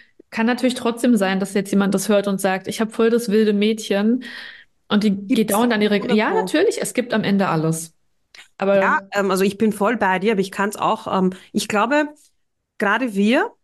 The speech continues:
Speaker 2: die selbst Kinder
Speaker 1: Mhm.
Speaker 2: haben und auch mit vielen Kindern arbeiten. Also
Speaker 1: Ja.
Speaker 2: ich arbeite auch sehr viel mit, also ich, ich berate auch unabhängig in den Kitas. Also ich sehe das auch sehr oft. Ich hab auch das Gefühl, <laughs> irgendwie, dass Mädchen und Jungs einfach anders ticken. Ich find das auch nicht schlecht. Also ich find das,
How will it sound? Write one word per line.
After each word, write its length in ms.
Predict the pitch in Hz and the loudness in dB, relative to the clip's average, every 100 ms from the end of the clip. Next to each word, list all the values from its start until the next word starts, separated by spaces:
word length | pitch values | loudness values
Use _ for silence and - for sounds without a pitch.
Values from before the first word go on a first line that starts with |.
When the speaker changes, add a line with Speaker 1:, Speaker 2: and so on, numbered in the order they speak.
| _ 208 | _ -4
Speaker 2:
die 60 | |
selbst 320 | 190 190 208 | 0 0 -2
Kinder 280 | - 262 277 | -2 0 2
Speaker 1:
Mhm. 20 | |
Speaker 2:
haben 180 | 254 254 | 2 0
und 120 | 240 - | -2 -4
auch 160 | 202 | -4
mit 180 | 208 208 | -2 -2
vielen 280 | - 220 220 | 0 0 0
Kindern 420 | - 220 208 190 | 2 2 2 2
arbeiten. 580 | 180 165 175 190 190 262 - _ _ _ _ _ - | 0 0 0 -4 -2 -4 -4 _ _ _ _ _ -2
Also 140 | 202 | 0
Speaker 1:
Ja. 100 | 196 | 0
Speaker 2:
ich 80 | - | -2
arbeite 380 | 185 208 254 240 | -2 -2 -2 -2
auch 60 | 233 | 0
sehr 200 | 240 240 | -2 -2
viel 280 | - 247 247 | 0 2 2
mit, 200 | 240 - | 2 0
also 140 | 196 | 0
ich, 140 | 202 | 0
ich 180 | 202 196 | -2 -6
berate 500 | 208 185 175 214 233 | -2 -2 0 -2 -2
auch 100 | 220 | -4
unabhängig 460 | - 226 226 208 202 | -2 -2 2 2 4
in 100 | 196 | 4
den 120 | 196 | 2
Kitas. 520 | 190 202 220 277 359 | 0 -2 0 0 0
Also 160 | - 196 | -2 0
ich 140 | 196 - | 0 0
sehe 200 | 190 247 | 0 2
das 220 | 185 180 | 0 0
auch 280 | 151 196 - | -2 -2 -2
sehr 220 | 185 170 | -2 0
oft. 380 | 170 320 - - - - - _ - | 0 0 -6 -20 -20 -20 -20 _ -12
Ich 140 | 185 | -6
hab 80 | 165 | -4
auch 160 | - 247 | -2 -2
das 200 | - 269 | -2 -2
Gefühl, 420 | 233 226 233 262 | -2 -2 0 2
<laughs> 80 | 269 | 2
irgendwie, 500 | 254 220 247 320 269 | 0 0 0 2 2
dass 240 | 254 214 233 | 2 0 2
Mädchen 440 | 247 254 240 294 | 2 2 2 2
und 120 | 247 | 2
Jungs 240 | 233 262 - | 0 -2 -2
einfach 440 | 202 208 233 233 - - _ _ _ _ _ - | -6 -4 -4 -4 -12 -20 _ _ _ _ _ -6
anders 380 | 190 214 208 - | -2 0 0 -2
ticken. 300 | - 277 240 | -4 -4 -2
Ich 140 | 202 | -6
find 240 | - 302 320 | 0 0 0
das 120 | 226 | -2
auch 140 | 170 165 | -2 -4
nicht 180 | 170 | -4
schlecht. 460 | - 165 240 - - | -2 0 0 -4 -4
Also 160 | 175 170 | 0 0
ich 180 | 170 | -2
find 240 | - 196 196 | -2 -2 0
das, 200 | 185 | -4